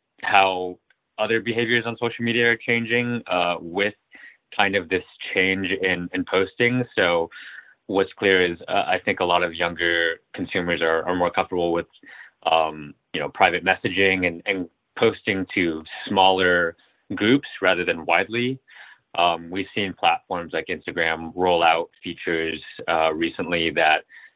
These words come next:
make it easier to post, uh, either photos or videos to a select group of friends,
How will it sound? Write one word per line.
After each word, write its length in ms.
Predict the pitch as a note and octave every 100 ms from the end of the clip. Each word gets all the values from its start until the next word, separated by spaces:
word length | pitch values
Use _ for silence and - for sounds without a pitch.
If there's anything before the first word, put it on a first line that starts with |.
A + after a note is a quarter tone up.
| _
make 220 | G#2 G2+
it 100 | F#2+
easier 440 | F2 G2 G2+ G2 F#2+
to 220 | - F2+ - _ _ _ _ _ _ -
post, 220 | A2+ F#2 - - - -
uh, 280 | E2 E2 D#2+ -
either 540 | G2 F2+ E2+ D#2+ D#2+ _ - _ -
photos 320 | D3 C3 G#2+
or 100 | G#2
videos 400 | A2+ A2+ A2 G2+ -
to 200 | - F#2 F2+
a 60 | -
select 220 | G#2 F#2+
group 180 | G2+ F#2
of 80 | F2 -
friends, 500 | G2 F#2+ G2 G2